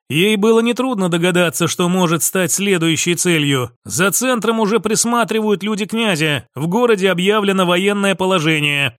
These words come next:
"Ты уверен, что этого достаточно?" "Конечно нет. Наш противник необычный бандит.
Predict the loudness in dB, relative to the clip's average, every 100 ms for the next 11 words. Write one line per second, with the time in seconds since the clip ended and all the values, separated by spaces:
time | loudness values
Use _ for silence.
0 | 0 2 2 0 0 2 0 0 0 0
1 | 0 0 0 0 -2 -2 0 0 -2 -6
2 | -4 0 2 0 0 0 0 -2 -6 -4
3 | -4 -2 -4 -2 -2 0 -2 0 0 0
4 | 0 0 0 0 0 0 0 0 -2